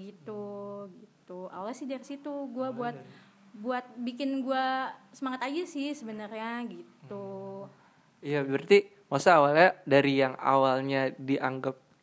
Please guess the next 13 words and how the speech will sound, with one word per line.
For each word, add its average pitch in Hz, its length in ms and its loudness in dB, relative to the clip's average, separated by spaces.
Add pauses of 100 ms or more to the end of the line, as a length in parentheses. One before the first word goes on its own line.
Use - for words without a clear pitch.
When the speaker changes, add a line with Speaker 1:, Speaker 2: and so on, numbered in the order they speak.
(120)
Speaker 2:
sebelah 143 360 4
mata 143 260 0
sama 139 200 -2
teman, 143 340 0
direndahin 135 460 2
gitu 131 220 -2
kan 139 160 0
ya. 131 160 2
Speaker 1:
Hmm. - 400 -20
Speaker 2:
Terus, 151 180 -4
eh, 147 200 4
sampai 135 320 2
akhirnya 147 180 6